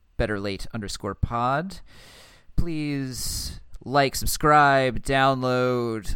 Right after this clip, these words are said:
leave a five-star review, leave a comment, do all of those great engagement-y things that have been better described on other podcasts, but I know you know what they are.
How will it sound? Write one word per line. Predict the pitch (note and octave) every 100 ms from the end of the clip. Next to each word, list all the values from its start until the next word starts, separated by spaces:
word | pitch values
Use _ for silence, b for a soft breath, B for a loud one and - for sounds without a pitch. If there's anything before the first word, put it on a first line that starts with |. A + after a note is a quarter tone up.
| - -
leave | C#3
a | B2
five-star | - C#3+ C3+ - C#3+
review, | B2+ B2 C#3 C3+ C3 B2+ A#2+ A2 A2+ B B B B _ -
leave | C3+
a | C#3
comment, | D3+ C#3+ C#3 C3 A#2 A2 -
do | B2+ A#2+ -
all | C#3+ D3
of | B2+
those | C3 B2
great | - C3 B2+ B2
engagement-y | B2 A2+ B2+ A#2 C3+ A#2+
things | A2+ C3 A2+ G#2+ G#2+ -
that | - G#2+ F#2
have | A#2
been | G#2
better | - F3 D3
described | B2+ - C3 A#2+ A2
on | A2
other | A2+ G#2+
podcasts, | A#2 G#2+ G2 G#2+ G2 -
but | G#2+
I | G#2+
know | C3 D3
you | D#3
know | D3
what | C#3+ -
they | C3+
are. | A#2+ G2 F#2+